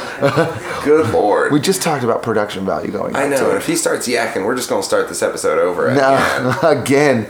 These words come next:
Speaker 1: This
Speaker 2: Yeah.
Speaker 1: is the second run. The first one, we weren't near as, uh, loose as we should have been.
Speaker 2: We have the production. They don't need to know that, big guy.
Speaker 1: <laughs>
Speaker 2: God damn it.
Speaker 1: Well, you know what? I'd like to think that they should know because we won't put out a shitty product.
Speaker 2: Yeah.
Speaker 1: We just said that.
Speaker 2: We're here for you guys.
Speaker 1: Yeah.
Speaker 2: Speaking of that,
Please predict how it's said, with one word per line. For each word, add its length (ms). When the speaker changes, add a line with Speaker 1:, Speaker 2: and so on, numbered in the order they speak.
Speaker 1:
This 320
Speaker 2:
Yeah. 60
Speaker 1:
is 80
the 80
second 420
run. 240
The 80
first 320
one, 140
we 80
weren't 260
near 480
as, 260
uh, 180
loose 500
as 120
we 60
should 220
have 100
been. 260
Speaker 2:
We 100
have 200
the 80
production. 560
They 120
don't 200
need 160
to 60
know 200
that, 300
big 160
guy. 140
Speaker 1:
<laughs> 220
Speaker 2:
God 260
damn 240
it. 260
Speaker 1:
Well, 140
you 100
know 140
what? 140
I'd 120
like 180
to 100
think 320
that 100
they 120
should 300
know 140
because 240
we 80
won't 240
put 120
out 100
a 40
shitty 300
product. 480
Speaker 2:
Yeah. 340
Speaker 1:
We 100
just 280
said 220
that. 100
Speaker 2:
We're 80
here 160
for 140
you 180
guys. 260
Speaker 1:
Yeah. 760
Speaker 2:
Speaking 400
of 60
that, 420